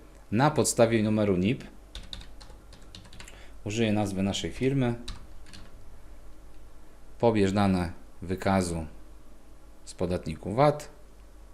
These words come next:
Mogę otworzyć listę kont, kont bankowych dotyczącą białej listy. Mogę z tego miejsca zaktualizować konta bankowe dostawcy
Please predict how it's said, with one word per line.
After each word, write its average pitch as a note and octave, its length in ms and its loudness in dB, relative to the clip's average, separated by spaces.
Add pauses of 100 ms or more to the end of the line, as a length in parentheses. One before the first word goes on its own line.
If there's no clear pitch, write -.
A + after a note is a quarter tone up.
(440)
Mogę G2+ 480 4 (1800)
otworzyć G2 680 0
listę G#2+ 420 2
kont, G2 260 2
kont G2+ 260 0
bankowych F2+ 600 2
dotyczącą F2+ 640 -2
białej F2 340 0
listy. D3 440 2 (1300)
Mogę G2+ 240 2
z - 100 -2
tego G2+ 220 4
miejsca G#2 380 4
zaktualizować F#2 800 2
konta F#2+ 280 0
bankowe F2+ 560 0 (1300)
dostawcy A2 720 2